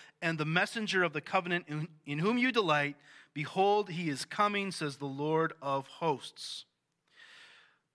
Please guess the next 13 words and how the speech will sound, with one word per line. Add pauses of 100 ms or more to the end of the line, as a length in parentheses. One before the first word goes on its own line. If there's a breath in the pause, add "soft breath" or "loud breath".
So
all
three
of
these (120)
verses
that
we
find
in
the
minor
prophets,